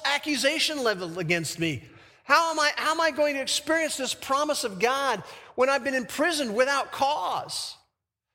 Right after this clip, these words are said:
And, and how am I gonna experience God's promise when there's been a broken promise by this dude, the cupbearer, and, and that's gone on for years?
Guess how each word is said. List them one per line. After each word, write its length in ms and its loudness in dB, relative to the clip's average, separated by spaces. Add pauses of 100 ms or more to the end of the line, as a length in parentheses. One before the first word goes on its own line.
(160)
And, 160 6
and 120 2
how 180 4
am 60 0
I 100 4
gonna 240 2
experience 600 -2
God's 280 -2
promise 540 0
when 200 -2 (280)
there's 160 0
been 160 0
a 40 6
broken 500 2
promise 440 0
by 160 2
this 200 -2
dude, 600 2
the 100 -2
cupbearer, 800 0
and, 240 0 (140)
and 200 0 (260)
that's 240 0
gone 200 4
on 160 2
for 120 -4
years? 640 -4